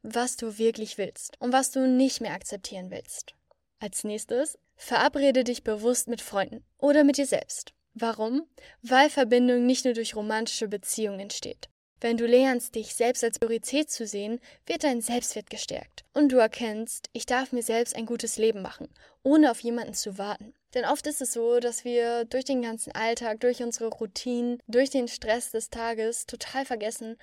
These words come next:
uns bewusste Zeiten für uns selbst zu setzen. Und dabei sind die eigentlich so wichtig. Mein vorletzter Punkt ist, visualisiere deine zukünftige Beziehung, aber aus der Perspektive deines Ichs darin. Wie möchtest du dich fühlen? Wer möchtest du in dieser Beziehung sein?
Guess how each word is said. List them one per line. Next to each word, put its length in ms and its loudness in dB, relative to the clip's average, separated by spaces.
uns 160 -4
bewusste 540 -2
Zeiten 460 -6
für 140 -12
uns 180 -6
selbst 300 -2
zu 100 -10
setzen. 400 -8
Und 140 -6
dabei 200 2
sind 180 0
die 80 -4
eigentlich 480 -8
so 340 2
wichtig. 480 -6
Mein 140 -2
vorletzter 500 2
Punkt 300 -10
ist, 420 -2
visualisiere 840 2
deine 260 -4
zukünftige 720 -2
Beziehung, 480 -6
aber 440 2
aus 140 -6
der 140 2
Perspektive 640 0
deines 400 0
Ichs 300 -6
darin. 260 -12
Wie 220 4
möchtest 460 4
du 60 -2
dich 200 -6
fühlen? 300 -12
Wer 220 -4
möchtest 360 -4
du 60 0
in 60 2
dieser 220 4
Beziehung 420 0
sein? 280 -4